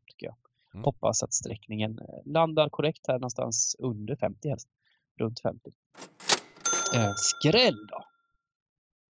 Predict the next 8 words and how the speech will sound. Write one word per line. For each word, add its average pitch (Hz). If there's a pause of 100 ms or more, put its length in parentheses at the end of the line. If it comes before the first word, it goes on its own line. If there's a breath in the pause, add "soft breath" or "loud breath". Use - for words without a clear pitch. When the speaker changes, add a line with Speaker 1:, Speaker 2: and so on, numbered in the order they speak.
(140)
Speaker 1:
Skräll. 120 (1200)
Åh, 185
jag -
kan 139
inte 120
ta 139
den 113
skrällen. 117